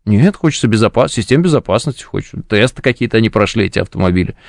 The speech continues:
Чтобы их поколотили в стены, показали нам, как там работают подушки безопасности. Чтобы руль не клинило. Вот это вот так вот хочется, если честно. И все.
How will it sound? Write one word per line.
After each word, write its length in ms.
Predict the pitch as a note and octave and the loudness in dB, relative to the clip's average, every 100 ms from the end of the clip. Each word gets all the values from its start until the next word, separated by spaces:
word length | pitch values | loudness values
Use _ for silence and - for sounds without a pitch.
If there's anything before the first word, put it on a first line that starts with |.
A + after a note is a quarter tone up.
| - - | -20 -20
Чтобы 240 | - A2+ A#2 | -4 2 2
их 80 | - | 0
поколотили 560 | A#2+ B2+ C3 D3 D#3 | 0 2 2 2 0
в 80 | A#2+ | -2
стены, 540 | - - G#2 C3+ C3+ | -8 -4 -2 0 -2
показали 460 | G#2+ G#2+ G#2+ C3+ B2+ | -4 -2 0 2 2
нам, 160 | A#2+ G#2+ | 0 -2
как 140 | G#2 | 0
там 140 | A2+ | 2
работают 400 | A2+ A#2+ B2 A2 | 2 0 0 0
подушки 380 | - G2+ A#2 - | 0 0 0 -2
безопасности. 840 | F#2+ F#2 F2 F#2 A2 G#2 F#2 - A2 _ _ | 0 0 2 2 2 -2 -8 -12 -18 _ _
Чтобы 340 | - - C3 A#2 | -6 -2 0 0
руль 300 | G#2 D3 C#3 | 2 4 4
не 100 | C3+ | 0
клинило. 500 | A#2 A2+ G#2+ G2 F2+ | 2 2 2 2 2
Вот 240 | G2 - | 0 0
это 200 | C3 - | -2 -2
вот 100 | C3 | -4
так 200 | - A#2+ | -2 -2
вот 80 | - | -4
хочется, 460 | - - - - - | -6 -4 -8 -14 -4
если 280 | G2 G2 G2 | -2 0 -4
честно. 440 | - E2 - - - _ _ _ _ _ _ _ _ _ | -4 -4 -4 -10 -12 _ _ _ _ _ _ _ _ _
И 100 | A2 | -2
все. 340 | A2 - A#3+ | 0 2 2